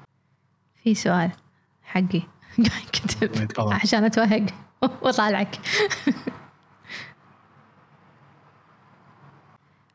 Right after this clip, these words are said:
Speaker 1: لو خيرونك الحين بين تكونين أستاذة أكاديمية أو رئيسة،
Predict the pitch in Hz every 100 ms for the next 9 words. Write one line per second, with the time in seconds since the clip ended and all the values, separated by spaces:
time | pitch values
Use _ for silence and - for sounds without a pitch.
0 | _ - 214 196 202 208 240 233 220 214
1 | 226 196 202 196 - 214 220 214 190 -
2 | 208 196 185 185 202 202 208 208 180 -
3 | 180 185 180 180 170 175 - 214 - 226